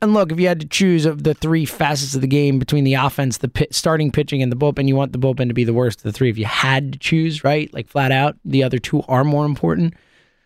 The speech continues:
But we're back to the bullpen being the biggest question mark about this team. And then when you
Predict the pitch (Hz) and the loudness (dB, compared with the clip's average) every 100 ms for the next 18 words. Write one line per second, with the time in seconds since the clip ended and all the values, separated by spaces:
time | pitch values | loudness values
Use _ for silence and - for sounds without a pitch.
0 | _ _ _ _ _ _ 185 208 262 277 | _ _ _ _ _ _ 2 4 4 4
1 | 262 202 214 202 190 185 170 170 156 143 | 4 2 2 2 2 0 2 0 0 2
2 | 156 143 - 147 131 143 131 131 127 131 | 2 0 0 0 0 0 0 0 0 -2
3 | - 156 147 139 143 143 139 | 0 2 2 2 0 0 -2